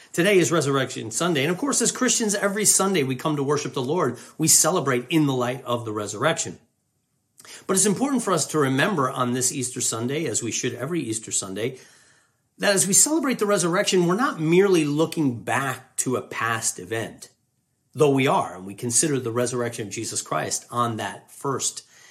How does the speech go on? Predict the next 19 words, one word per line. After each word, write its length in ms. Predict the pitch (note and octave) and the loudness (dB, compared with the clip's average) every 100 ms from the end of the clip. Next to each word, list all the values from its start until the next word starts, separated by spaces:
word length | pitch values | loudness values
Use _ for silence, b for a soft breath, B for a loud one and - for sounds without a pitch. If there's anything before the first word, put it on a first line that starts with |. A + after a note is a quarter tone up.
| b - | b -6
Easter 420 | C3 - - - | -4 -4 -6 -6
Sunday. 480 | - D3 - - - _ _ _ _ _ _ _ _ _ - | -4 -2 -4 -6 -16 _ _ _ _ _ _ _ _ _ -6
But 100 | F3+ | -2
that's 180 | A#3+ F3+ | 2 2
not 160 | E3+ | 2
merely 400 | F3 A#3 C#4+ G3+ | 4 6 6 4
what 180 | G#2+ - | -2 -6
we're 100 | F2 | -12
doing, 360 | F2 F2+ G#2+ D3+ | -14 -10 -4 2
nor 540 | C#4 E4+ E3 C#3+ D#3+ B B | 4 4 4 2 0 B B
are 140 | F#3 | 2
we 140 | F#3+ F#3 | 4 6
merely 400 | F#3 B3+ G3 D3+ | 4 2 2 2
looking 320 | D#3+ D#3+ C#3 | 0 -2 -4
forward 760 | - D#3 F#3 E3 G#2 G2+ D#3+ b b b b - | -2 0 0 0 -2 -6 -8 b b b b -2
to 420 | - D3+ D3+ D#3 | 2 4 4 2
a 120 | D#3 | -2
future 440 | D#3 A3+ D4+ - C#3 | -2 2 2 2 -2
event, 460 | G2+ - - - | -4 -12 -16 -20